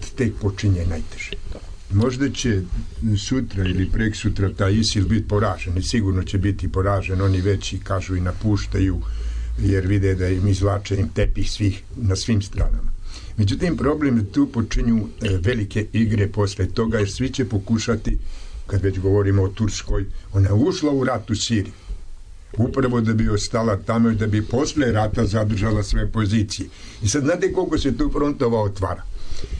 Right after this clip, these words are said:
Imate Putina, o kome je kolega govorio, koji vuče sad glavne poteze. Tu je Amerika koja neće da ostane po strani, jer, e, i ona je koliko toliko do sad na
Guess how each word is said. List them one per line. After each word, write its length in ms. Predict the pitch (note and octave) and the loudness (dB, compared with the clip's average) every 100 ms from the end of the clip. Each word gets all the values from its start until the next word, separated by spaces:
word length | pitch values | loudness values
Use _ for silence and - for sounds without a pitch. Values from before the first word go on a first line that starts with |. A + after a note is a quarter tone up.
| - - | -2 0
Imate 420 | D3+ D#3+ G#2+ G#2 | 2 2 0 0
Putina, 480 | A#2+ A#2 A#2+ A#2 G2+ | 0 0 4 4 2
o 40 | E2+ | 0
kome 240 | G2+ G2 | 2 2
je 60 | F#2 | 4
kolega 400 | - F#2 F2+ F2 | 2 2 0 0
govorio, 540 | F2 F#2+ A2+ A#2 G#2+ - - - - - - | 2 2 4 2 0 -6 -16 -20 -20 -18 -2
koji 340 | - - F#2+ G2+ | 0 0 0 2
vuče 360 | G#2 G#2 A#2 | 2 2 0
sad 300 | G#2 A2 G2+ | 0 0 -2
glavne 420 | F2+ G#2 G#2 G2 G2 | 0 2 2 2 2
poteze. 520 | G2+ F#2 - - - - - - | 0 -2 2 2 2 -2 -6 0
Tu 180 | G2+ | 2
je 160 | G2 G2+ | 4 4
Amerika 460 | G#2 G#2 G2+ A2 G2+ | 2 2 2 0 0
koja 220 | G#2+ G2 | 0 2
neće 300 | G2+ G2+ G#2 | 2 2 2
da 100 | G2+ | 2
ostane 440 | G2 G#2+ G#2 G2+ | 0 0 2 2
po 120 | G2+ | 0
strani, 480 | F#2+ A2 G#2+ A2 F#2+ - - - - | 0 0 0 0 -2 -4 -14 -6 0
jer, 180 | G2 G2+ | 0 0
e, 380 | G2+ F2+ F2 E2+ - - - - D2+ E2 E2 D#2+ - - - - | -2 -2 -4 -6 -10 -14 -4 -2 -2 -4 -8 -10 -12 -8 -8 -2
i 160 | F#2+ F#2 | 0 2
ona 200 | G2 G2+ | 2 2
je 220 | G2 G2 | 0 0
koliko 460 | - G2+ G2+ G2+ | 0 2 2 0
toliko 500 | G2 A2+ B2 B2+ A#2+ | 0 0 0 0 0
do 180 | G#2 G#2+ | 2 0
sad 200 | - G#2 - - | 0 -2 -2 -2
na 200 | F#2+ | 0